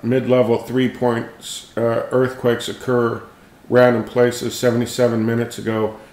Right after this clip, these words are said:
three point eight Arkansas. Around the same time, Yellowstone popped off at three point four, and then over here there was a three point seven in Italy, and then it came down here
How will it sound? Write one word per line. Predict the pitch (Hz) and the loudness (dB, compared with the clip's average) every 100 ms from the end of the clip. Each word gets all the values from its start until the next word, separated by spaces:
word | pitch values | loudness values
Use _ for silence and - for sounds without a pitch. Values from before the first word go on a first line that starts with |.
| - | -10
three | - 120 | -2 -2
point | - 120 113 | 0 -2 0
eight | 110 | -2
Arkansas. | - 117 113 117 107 113 107 107 - - - | 0 0 0 -6 -8 -4 -4 -4 -10 -20 -6
Around | 113 120 123 | 2 4 6
the | 117 | 2
same | 117 - 117 107 | -2 -2 -2 -2
time, | 107 123 120 117 110 - - - - | -2 0 2 0 -4 -10 -20 -20 -2
Yellowstone | 113 123 120 117 - 113 107 | 4 6 6 2 -4 -2 -2
popped | 104 117 117 - | -2 -2 0 0
off | 113 110 | 0 0
at | - - | -4 -6
three | 123 113 | -4 -4
point | - 120 110 | -4 -6 -6
four, | - 123 117 | -4 0 2
and | 110 | 2
then | 107 110 | 0 -2
over | 110 107 | -2 -2
here | 117 117 | -2 0
there | 107 | 0
was | 101 | -2
a | 110 | -4
three | - 123 | -4 -4
point | - 120 - | -4 -8 -6
seven | - 117 113 | -2 0 0
in | 101 - | -4 -4
Italy, | 117 120 113 110 | -2 0 0 0
and | 110 | 0
then | 117 | -4
it | - | -6
came | - 117 113 | -6 -4 -2
down | 113 107 | -4 -4
here | 117 113 - | -4 -4 -6